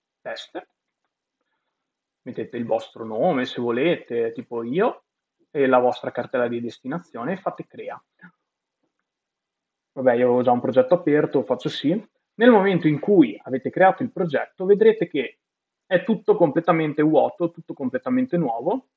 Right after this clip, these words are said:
Se schiacciavate su vista progetto, come stiamo per fare adesso, per andare al progetto vero e proprio, potevate schiacciare su progetto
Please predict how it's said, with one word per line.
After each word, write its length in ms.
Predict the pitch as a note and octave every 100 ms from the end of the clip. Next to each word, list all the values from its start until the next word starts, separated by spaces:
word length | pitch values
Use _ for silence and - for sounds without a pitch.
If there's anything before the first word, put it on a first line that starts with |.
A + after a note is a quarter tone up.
| _
Se 300 | _ - G#3+
schiacciavate 640 | - D3+ - D3 D3+ -
su 240 | B2+ - A#2+
vista 340 | D3+ E3 C#3+
progetto, 500 | - C#3+ C3+ A#2 -
come 220 | A2+ C3+
stiamo 220 | B2 B2 A#2
per 140 | A2+
fare 180 | - A#2+
adesso, 500 | B2 A2 - G#3+ G#3+
per 120 | -
andare 360 | A#2+ B2 A#2 A#2
al 220 | A#2 A2
progetto 460 | - B2 A#2+ B2+ A#2
vero 140 | B2+
e 20 |
proprio, 360 | F3+ A#2 - E3
potevate 360 | D3+ D#3 D3 -
schiacciare 420 | - - C3+ A#2+
su 240 | - B2+ -
progetto 680 | F3 D3 A2 - F#3+ A3